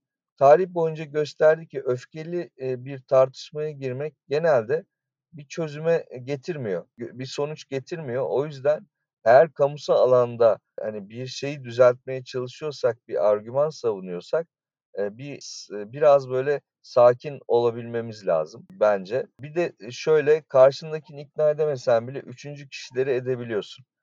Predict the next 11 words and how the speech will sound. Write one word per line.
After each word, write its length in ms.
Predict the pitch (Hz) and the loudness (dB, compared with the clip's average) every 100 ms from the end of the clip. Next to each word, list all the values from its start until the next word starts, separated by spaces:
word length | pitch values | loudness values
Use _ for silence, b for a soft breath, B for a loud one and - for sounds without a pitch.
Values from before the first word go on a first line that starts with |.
| _ _ | _ _
Hep 160 | 135 139 | -2 2
aklıma 460 | 131 127 131 139 | 2 0 -6 -4
böyle 300 | 131 131 139 | 0 -2 -4
çekirdek 540 | 131 127 127 127 139 131 | -8 -12 -12 -12 -12 -12
çitleme 420 | - - 127 135 | -20 -6 -4 -2
sahnesi 560 | - 107 98 92 - 90 | 0 0 0 -6 -14 -14
geliyor. 280 | 95 92 | -8 -6
Hani 140 | 101 110 | -6 -6
bir 140 | 113 | -12
polemik 500 | - 120 123 139 - | -8 -8 -8 -12 -4
başlıyor. 560 | 107 92 - 95 113 | -2 -2 -4 -6 -4